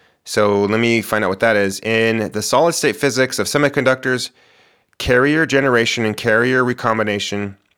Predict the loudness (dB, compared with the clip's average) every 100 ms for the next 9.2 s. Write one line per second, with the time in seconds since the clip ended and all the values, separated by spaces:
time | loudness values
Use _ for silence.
0 | _ -4 -2 0 0 0 -2 -2 -4 0
1 | 0 0 0 -2 0 2 0 -2 0 2
2 | 2 0 -4 -2 0 0 -2 -4 -2 -4
3 | -2 -2 0 0 -2 -4 -4 -2 0 0
4 | -4 -6 -12 -16 _ -20 -20 -20 _ -2
5 | 2 2 0 0 0 2 0 0 -2 -4
6 | -2 -2 -2 -2 0 0 0 -4 -6 -2
7 | -2 -2 -6 -4 -4 -4 -4 -4 0 -2
8 | -2 -6 -6 -4 -4 -4 -2 -4 -4 -6
9 | -6 -8